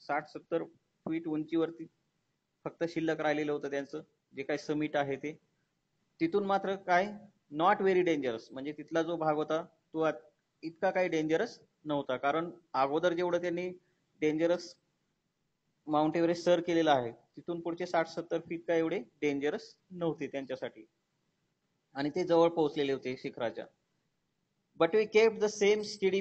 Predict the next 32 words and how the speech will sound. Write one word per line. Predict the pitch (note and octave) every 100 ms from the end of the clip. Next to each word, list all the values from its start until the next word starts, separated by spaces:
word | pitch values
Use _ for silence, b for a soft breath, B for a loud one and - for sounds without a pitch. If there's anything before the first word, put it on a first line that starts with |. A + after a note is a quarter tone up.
| F#3
pace." | D3 A#2 - _ _ _ -
परंतु | D#3+ E3+
त्यांनी | F#3+ G3 G3+
कसलीही | G3 F3+ F#3+ F#3+
घाई | F3 F3
गडबड | E3+ E3+
केलेली | E3+ E3+ D#3+ D#3
नाही. | C3+ A2+ - _ _ _ _ _ -
ते | E3+ G3+ - _ -
आतापर्यंत | C3+ - - E3 F3 F3 F3 -
ज्यांनी | E3 E3+
तो | F3 F3+
संयम | F3+ D#3+ E3+
पाळलेला | F3 E3+ E3+ E3
आहे, | D#3+ - _ _
जे | C#3+
काही | D#3+ E3 F3 E3+ _ _ _ _ _ _ _ _ _ _ _ _ D#3 C#3+
गती | D3+ F#3+ F#3+ - -
त्यांनी | D#3+ E3
maintain | E3 E3 F3 F3
केलेली | E3 D#3+
होती, | C#3+ C#3
त्याच | F3 F#3+ F3
गतीनं, | F3 F3 D3 A2+ - -
त्याच | E3+ -
संयमानं | E3+ E3+ E3 - _ _ _ _ D#3
ते |
काय | D#3 D#3 D#3
झालेले | D3+ D3+ D#3
आहे, | D3+ D3
निघालेले | C#3+ C3+ C3+ C3
आहेत | B2+ A2+